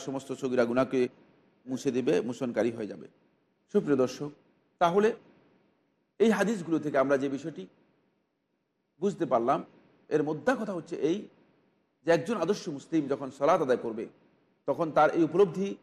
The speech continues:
তার সামনে থাকবে যে সালাত হচ্ছে আমার জন্য আমার পাপ, আমার অপরাধ অন্যায়, গুনাহগুলো মোচন করে দেয় সালাত। তাই ঠিক সালাতকে সেভাবে সে আদায় করবে এবং সেভাবে গুরুত্ব দেবে। সালাত কায়েমে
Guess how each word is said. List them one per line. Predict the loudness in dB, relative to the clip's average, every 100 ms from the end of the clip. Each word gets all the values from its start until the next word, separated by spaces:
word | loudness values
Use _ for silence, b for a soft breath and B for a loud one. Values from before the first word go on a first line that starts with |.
| _ _ _ _
তার | 0 0 0
সামনে | -4 -4
থাকবে | -10 -6 -6 -6 -12 _ _ _ -8
যে | -6
সালাত | 0 0 0
হচ্ছে | -6 -2 0
আমার | -2 -6
জন্য | -10 -14 -20 _ _ _ _ -6
আমার | -2 0 0 0 2
পাপ, | 2 2 -6 _ _ -8
আমার | -2 -2
অপরাধ | 2 2 2
অন্যায়, | 0 -4 -6 -12 _ -8
গুনাহগুলো | -2 -2 0 -2 -2
মোচন | -10 -10 -6
করে | -4
দেয় | -4 -6
সালাত। | -6 -6 -8 -2
তাই | 2 2 -2 _ _ _ -12
ঠিক | -12 -14 _
সালাতকে | -2 0 0 -4 -10
সেভাবে | -2 0 0 0
সে | 0 -2 -4 _ _ _
আদায় | 4 6 6
করবে | 4 2 2
এবং | 0 -4
সেভাবে | -4 -4 -4 -6
গুরুত্ব | -8 -6 -6
দেবে। | -4 -6 -10 _ _ 2
সালাত | 6 8 6 2 6
কায়েমে | 8 8 6